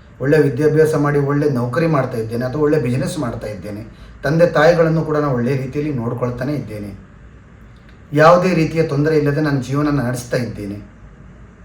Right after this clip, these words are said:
ನನ್ನ ಹೆಂಡತಿ ಮಕ್ಕಳನ್ನು ಕೂಡ ನಾನು ಒಳ್ಳೆ ರೀತಿಯಲ್ಲಿ ನೋಡ್ಕೊಳ್ತಾ ಇದ್ದೇನೆ.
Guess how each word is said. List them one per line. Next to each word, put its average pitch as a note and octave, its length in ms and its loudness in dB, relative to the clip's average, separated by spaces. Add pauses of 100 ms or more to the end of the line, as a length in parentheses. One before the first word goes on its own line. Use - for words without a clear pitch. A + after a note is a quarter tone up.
(420)
ನನ್ನ E3+ 280 0
ಹೆಂಡತಿ D#3+ 380 0
ಮಕ್ಕಳನ್ನು D3 420 2
ಕೂಡ C3+ 160 -2
ನಾನು C3 240 -2
ಒಳ್ಳೆ B2+ 200 -2
ರೀತಿಯಲ್ಲಿ C3 360 -4
ನೋಡ್ಕೊಳ್ತಾ C3+ 500 0
ಇದ್ದೇನೆ. G2+ 360 -8